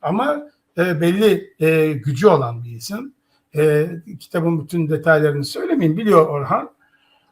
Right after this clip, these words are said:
Ama şöyle bir şey yok. Yani bana, benim üstüm, emir, diyelim ki Orhan benim üstüm. Ve dedi ki, "Git şunlara işkence yap."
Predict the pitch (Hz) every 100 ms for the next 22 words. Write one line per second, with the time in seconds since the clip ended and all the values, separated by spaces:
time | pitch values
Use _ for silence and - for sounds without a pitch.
0 | _ _ 135 165 - 185 - _ _ _
1 | _ _ - 226 208 175 - 294 440 339
2 | - - _ _ _ - - - 196 208
3 | 196 156 220 208 214 302 - 160 208 240
4 | 196 - 196 - 202 233 294 180 220 190
5 | 175 196 165 214 202 226 240 - - 202
6 | 120 - _ _ _ _ _ _ 180 175
7 | 269 - 233 180 - _ _ _ 269 -
8 | - 196 170 269 339 - 269 233 180 123
9 | -